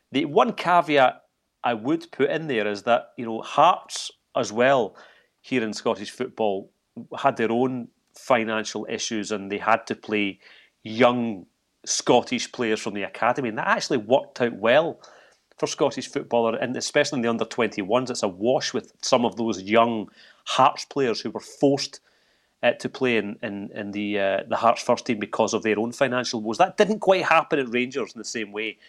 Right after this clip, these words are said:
But look, you're right. Um, having Rangers back is certainly not,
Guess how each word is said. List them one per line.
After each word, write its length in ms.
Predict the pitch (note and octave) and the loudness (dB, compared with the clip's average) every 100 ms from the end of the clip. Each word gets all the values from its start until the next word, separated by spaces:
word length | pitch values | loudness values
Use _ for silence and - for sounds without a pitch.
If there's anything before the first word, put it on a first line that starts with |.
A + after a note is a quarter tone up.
| _ _ | _ _
But 100 | E3+ E3 | -6 2
look, 260 | D3+ D3+ _ - | 2 2 _ -4
you're 140 | C3 | -2
right. 320 | A2+ B2+ G#2+ - | 4 4 2 -4
Um, 200 | G#2+ G#2+ _ - | -6 -6 _ -4
having 240 | - B2 G#2+ | -2 0 -2
Rangers 260 | G#2 G2 E2+ | -4 -6 0
back 260 | G2+ - | 0 0
is 100 | G#2 | -6
certainly 280 | - - F#2+ | -6 -8 -8
not, 160 | G2 | -10